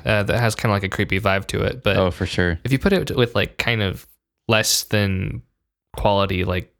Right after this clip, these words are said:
Speaker 1: C G I, I mean, I, I may not pick it up. It's, it's like a, the art style really does play into it.
Speaker 2: Like, I, I would watch it. I would watch the movie just because I've s-, read the book now, and I'd want to see if it,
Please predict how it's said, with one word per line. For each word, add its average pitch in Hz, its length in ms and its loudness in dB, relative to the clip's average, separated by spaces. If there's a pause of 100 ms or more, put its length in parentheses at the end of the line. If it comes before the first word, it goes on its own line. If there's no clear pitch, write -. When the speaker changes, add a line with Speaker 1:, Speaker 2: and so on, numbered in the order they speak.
Speaker 1:
C 101 220 2
G 90 200 -4
I, 92 460 -2 (200)
I - 40 -8
mean, 117 160 -2
I, 110 140 -2 (340)
I 123 60 -2
may 135 120 0
not 101 180 -2
pick 107 200 -2
it 104 80 2
up. 104 180 0
It's, 113 180 -2
it's 135 140 4
like 165 120 2
a, 113 120 0 (120)
the - 100 0
art 147 180 4
style 113 280 2
really 101 260 2
does 95 160 0
play - 180 -2
into - 240 -2
it. - 180 -4 (680)
Speaker 2:
Like, 123 280 2 (200)
I, 120 260 4 (100)
I 107 140 4
would 104 200 4
watch 85 340 2
it. 85 180 0 (180)
I 101 100 2
would 101 120 2
watch 95 300 -2
the - 100 -4
movie 82 460 0 (300)
just 98 200 0
because 90 400 0
I've 87 160 0
s-, - 160 -10 (340)
read 90 220 2
the - 80 0
book 87 320 0
now, 131 320 4 (560)
and 92 480 4 (540)
I'd 95 200 2
want 90 280 2
to 92 100 0
see 85 300 2
if 82 180 0
it, 82 180 4